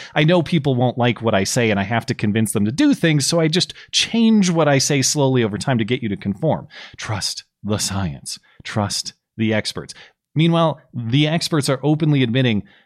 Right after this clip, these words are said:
they are strategizing <laughs> to trick you, if I want to be cynical, to lead you, if I want to be generous, into behaving the way that they want you to. Okay.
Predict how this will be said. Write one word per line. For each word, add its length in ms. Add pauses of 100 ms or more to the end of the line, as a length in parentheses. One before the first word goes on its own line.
they 220
are 360
strategizing 1300 (340)
<laughs> 360
to 360 (120)
trick 360
you, 220
if 160
I 60
want 140
to 40
be 80
cynical, 540
to 180 (160)
lead 400
you, 180
if 120
I 40
want 140
to 60
be 80
generous, 440 (140)
into 300
behaving 720
the 60
way 140
that 140
they 100
want 240
you 120
to. 240 (1700)
Okay. 260